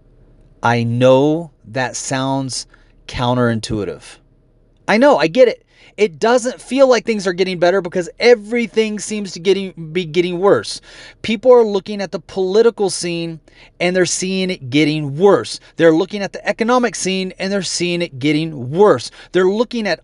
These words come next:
I T and communication and electronic observation and banking and all of these things that I'm talking about on a regular basis. It's why we started Ding Dash. It's why we have electronic Bibles.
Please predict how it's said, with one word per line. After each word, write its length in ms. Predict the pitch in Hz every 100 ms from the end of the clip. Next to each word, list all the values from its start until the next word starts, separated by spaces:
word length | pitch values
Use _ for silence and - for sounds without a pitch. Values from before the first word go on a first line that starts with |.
| -
I 360 | 180 196 190 -
T 480 | - 214 214 190 160
and 180 | 151 139
communication 1040 | 170 185 180 156 214 220 214 - 165 147 - - -
and 220 | 170 175
electronic 720 | 165 170 190 - 196 202 202
observation 920 | - 180 - 160 143 214 214 - 175 156
and 300 | 156 151 123
banking 580 | 156 214 214 - 190 175
and 100 | 127 120 - -
all 240 | 285 339
of 60 | 233
these 220 | 220 -
things 180 | 220 185
that 80 |
I'm 100 | 202
talking 360 | 190 190 190 202
about 160 | 185 185
on 100 | 180
a 60 |
regular 320 | 170 185 185
basis. 320 | 180 254 160 160
It's 180 | 180
why 300 | 214 165 185
we 120 | 202 208
started 360 | - 202 190
Ding 160 | 214 226
Dash. 240 | 139 110 - -
It's 220 | - 175
why 340 | 127 123 151 175
we 180 | 175 180
have 220 | 180 175
electronic 540 | 175 185 - 202 196
Bibles. 380 | 180 208 170 117